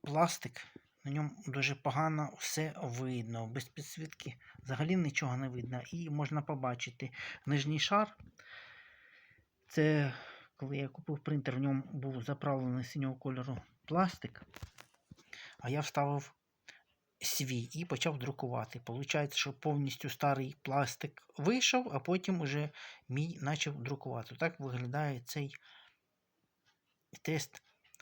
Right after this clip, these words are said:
температурна вежа. Після того, як його роздрукуєте,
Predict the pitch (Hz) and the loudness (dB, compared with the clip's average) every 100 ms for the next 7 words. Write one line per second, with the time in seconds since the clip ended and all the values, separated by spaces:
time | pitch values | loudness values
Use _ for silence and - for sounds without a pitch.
0 | - - 127 135 127 - 147 147 143 135 | -12 -6 -2 -2 -2 -2 -2 0 0 -2
1 | - - _ - - 131 139 117 127 123 | -6 -20 _ 2 2 -2 0 0 -2 -4
2 | - - - 175 151 147 139 165 139 131 | -2 -2 0 0 0 -2 -2 2 4 4
3 | 131 127 - - - 135 135 135 - - | 2 0 -8 -10 -4 0 2 2 -2 -18
4 | - _ - - - - - - - - | -20 _ -20 -20 -20 -20 -20 -20 -20 -14
5 | - 139 131 139 151 185 240 233 220 220 | -2 2 4 4 2 4 4 4 2 -2
6 | 208 | -2